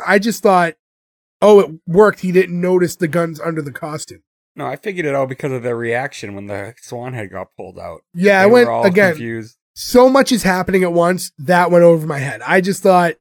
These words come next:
Speaker 1: that was the regular old crate. They got by with one they didn't think they were gonna.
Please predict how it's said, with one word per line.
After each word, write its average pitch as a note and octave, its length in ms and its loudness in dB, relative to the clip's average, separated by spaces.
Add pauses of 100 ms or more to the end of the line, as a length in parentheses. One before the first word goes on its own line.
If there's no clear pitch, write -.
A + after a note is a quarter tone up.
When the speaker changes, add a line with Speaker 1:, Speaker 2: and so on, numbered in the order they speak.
(500)
Speaker 1:
that E3+ 240 0
was E3+ 140 0
the D#3 60 -2
regular G#3 400 6
old G3 220 6
crate. F3 380 2 (1040)
They E3+ 180 0
got E3 240 0
by D3 220 -4
with D3 180 -4
one D#3+ 140 -2
they D#3 80 -4
didn't D3 180 -6
think D3 100 -10
they D3+ 80 -6
were C#3 80 -8
gonna. C3 300 -16